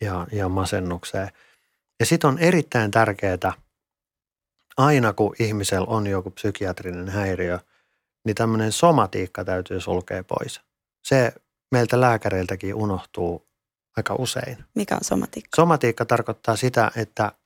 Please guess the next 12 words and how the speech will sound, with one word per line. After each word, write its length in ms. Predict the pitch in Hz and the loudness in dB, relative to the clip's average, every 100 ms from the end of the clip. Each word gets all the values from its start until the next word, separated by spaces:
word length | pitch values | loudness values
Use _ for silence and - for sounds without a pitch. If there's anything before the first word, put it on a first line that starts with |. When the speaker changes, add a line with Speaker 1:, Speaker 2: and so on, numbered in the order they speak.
| _ - | _ -12
Speaker 1:
että 100 | - | -4
kyseessä 380 | 127 120 110 120 | 0 0 -2 -2
ei 140 | 117 | 0
ole 140 | 135 | 2
elimellinen 600 | 139 107 95 95 - - | 2 2 -2 -6 -8 -10
häiriö. 440 | 101 101 95 - - - - | -8 -6 -6 -10 -14 -18 -10
Speaker 2:
Aivan. 360 | 196 202 202 - _ - | -8 -8 -12 -16 _ -2
Speaker 1:
Esimerkiksi 680 | 123 131 127 123 123 - - _ | 2 4 2 0 -4 -4 -12 _
lapsilla 640 | 156 175 - - 110 104 101 - _ _ _ | 4 4 2 0 2 2 0 -6 _ _ _
tosi 300 | 151 139 131 | 2 4 2
nopeasti 540 | 117 113 107 95 - - | 2 2 0 0 -6 -2
kehittynyt 720 | 110 98 95 - 98 90 90 | 0 0 -4 -4 -2 -2 -6